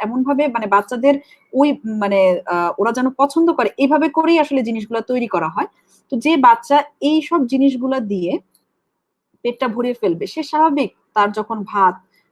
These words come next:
বা তার যে খাবারটা মা অফার করবে তখন সেটা খাবে না। তো এটা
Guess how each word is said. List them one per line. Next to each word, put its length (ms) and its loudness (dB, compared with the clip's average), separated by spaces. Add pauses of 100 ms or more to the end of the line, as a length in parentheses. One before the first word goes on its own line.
বা 120 0
তার 360 4
যে 100 -2
খাবারটা 520 0
মা 180 4
অফার 280 2
করবে 320 0
তখন 300 -4
সেটা 260 -10
খাবে 320 -6
না। 120 -12 (420)
তো 40 -2 (120)
এটা 280 2